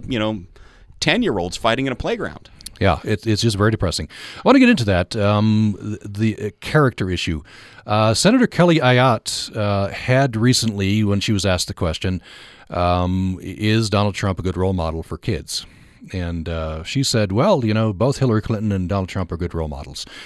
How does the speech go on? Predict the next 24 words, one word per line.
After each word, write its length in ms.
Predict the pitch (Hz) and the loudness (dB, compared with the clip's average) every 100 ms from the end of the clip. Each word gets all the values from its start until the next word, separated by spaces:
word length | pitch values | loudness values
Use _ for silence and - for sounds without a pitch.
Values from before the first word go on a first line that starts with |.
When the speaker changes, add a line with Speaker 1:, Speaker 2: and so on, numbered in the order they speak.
| - - - | -20 -10 0
Speaker 2:
Then 120 | 151 | 2
she 200 | - 147 | 4 6
re-, 160 | 120 - | 4 2
retracted 540 | 107 - 131 113 104 | -2 2 4 4 2
that 160 | 80 78 | -2 -2
after 220 | 87 - | -2 -4
the, 180 | 76 76 101 | -8 -8 -8
after 180 | 82 78 | -8 -8
the 100 | 78 | -8
sex 460 | - - - - - | -8 -8 -8 -10 -10
tape, 200 | 73 - | -10 -10
the 100 | 71 | -8
sex 240 | - 78 | -8 -6
talk 240 | - 73 - | -6 -6 -6
tape. 240 | 76 - - - - - | -10 -10 -20 -20 -20 -20
Um, 720 | - 95 92 87 90 90 87 - - - | -4 0 2 2 0 0 -2 -6 -16 -18
th-, 280 | - 95 - | -14 -14 -12
that's, 500 | 101 113 - - - | 0 0 2 -2 -4
that's 280 | - 120 - | -4 -2 -2
been 160 | - 135 | 0 2
an 60 | |
issue. 220 | 147 - 87 | 4 2 -2
You 180 | 78 | -2
can't 680 | - - 120 160 - - - | -6 -2 0 0 -4 -14 -16